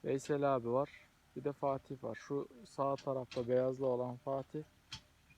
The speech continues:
İki bin bir doğumlu hafızmış. Diploması da varmış. Belgeli hafız. Gayet iyiler, güzel çalışıyorlar.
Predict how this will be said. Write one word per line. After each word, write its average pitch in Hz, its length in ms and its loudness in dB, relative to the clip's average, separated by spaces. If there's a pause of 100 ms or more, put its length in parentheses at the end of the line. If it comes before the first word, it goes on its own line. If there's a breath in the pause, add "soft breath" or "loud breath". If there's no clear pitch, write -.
(100)
İki 139 260 -6
bin 147 100 -2
bir 147 180 4
doğumlu 139 500 2 (880)
hafızmış. 127 760 2 (140)
Diploması 127 540 0
da 123 120 6
varmış. 120 480 0 (760)
Belgeli 117 400 2
hafız. 117 500 -6 (3750)
Gayet 120 380 -4
iyiler, 117 340 -2
güzel 120 320 -2
çalışıyorlar. 117 640 -6